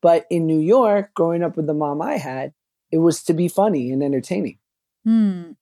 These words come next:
Speaker 2: I love that. It's like you use that as a way to kind of shine and be likable, even though you felt like on the outside you weren't just being liked for your looks.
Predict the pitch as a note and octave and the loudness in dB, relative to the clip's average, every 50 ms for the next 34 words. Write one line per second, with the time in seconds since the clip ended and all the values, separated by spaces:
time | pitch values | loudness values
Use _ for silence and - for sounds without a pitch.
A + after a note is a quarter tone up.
0 | _ _ - G#3+ A3 G#3+ G#3+ G#3 G3+ G3+ F#3 F3+ F3 F3 - - F#3 F3 - G3 | _ _ -6 -4 -2 -2 -2 -2 -2 -2 -2 -2 -4 -4 -4 -4 -6 -4 -4 -2
1 | G3 F#3+ F#3 G3 G3+ G3+ F#3+ - F#3+ F3+ F3+ F#3 - - E3+ F3+ E3+ F3+ E3+ E3+ | -2 0 0 0 0 -2 -2 -2 -2 0 0 0 0 -2 -2 0 0 0 0 2
2 | F3 F3 F3+ F3 E3+ F3 - F#3 - F#3+ F3+ F3 F3 E3+ D#3+ D#3 - _ _ _ | 4 4 4 4 2 0 -2 -4 -2 -2 -2 0 0 -2 -2 -6 -10 _ _ _
3 | _ _ - - - - F#3+ G3+ G3+ G3+ G#3 G#3 G3+ G3+ G3+ - F#3 F3 E3+ G#3 | _ _ -8 -2 0 2 4 4 4 4 4 4 4 4 2 2 -2 -2 0 0
4 | A3 G3+ F#3 F#3 G3 G3+ G3 - G#3 G3 F#3+ G3 F#3 F#3+ F#3+ F#3 F#3+ G3 - - | 2 2 2 2 2 2 2 0 0 0 2 2 2 2 2 0 0 -2 -2 -2
5 | G#3+ A3 A3 G3+ G#3 G3+ G3 F#3+ F#3+ F#3+ F3 F3+ F3 F3 - F#3 D#3+ F3 F3+ F3 | 0 0 0 2 2 2 2 2 2 0 0 -2 -2 0 0 0 0 0 -2 -2
6 | F3+ F3 F3 F3 E3+ - - F3 F3 E3+ - - F#3 F3 E3+ E3+ F3 F3+ F3+ F#3+ | -2 -4 -4 -6 -6 -6 -6 -6 -6 -6 -4 -2 -2 -2 -2 -4 -4 -4 -2 -2
7 | F#3+ F3+ D#3 E3+ F3+ - - - G3 F#3 F3+ F3 E3 D#3+ E3+ E3+ F3 E3 - - | -2 -2 -2 -4 -6 -4 0 2 2 4 4 2 2 2 2 2 2 0 -2 -8
8 | - - - - F#3+ E3+ E3+ F#3+ F#3+ F#3 D#3 - - - - - - - | -18 -10 -4 0 2 2 4 4 2 2 0 -4 -8 -16 -16 -16 -18 -20